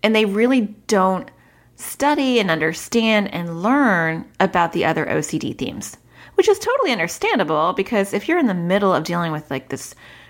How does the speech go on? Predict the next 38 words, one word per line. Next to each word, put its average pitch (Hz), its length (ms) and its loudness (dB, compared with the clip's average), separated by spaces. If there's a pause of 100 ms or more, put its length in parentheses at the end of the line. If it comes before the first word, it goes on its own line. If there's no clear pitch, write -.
(120)
craziness 202 1000 2 (380)
of 170 320 4
trying 185 220 -2
to 175 60 -2
help 175 180 -2
your 160 80 -2
child 156 500 0
with 165 140 -2
this 147 220 -4
O 156 100 4
C 170 160 0
D 226 140 2
theme 156 440 -2 (680)
related 160 320 2
to 160 60 -2
germs, 196 680 0 (540)
you 233 100 4
really 302 220 4
aren't 180 320 4
gonna 180 100 -2
have 170 320 -2
the 156 60 -6
time 254 480 0
or 180 180 2
energy 190 540 0
or 170 100 -4
the 156 120 -6
capacity 165 1000 -2 (460)
to - 100 -4
maybe 170 280 0
absorb 165 540 0
something 175 280 -4
that - 240 -4
isn't 226 320 2
really 165 240 2
impacting 156 420 -6
your 139 120 -4
kid. - 260 -6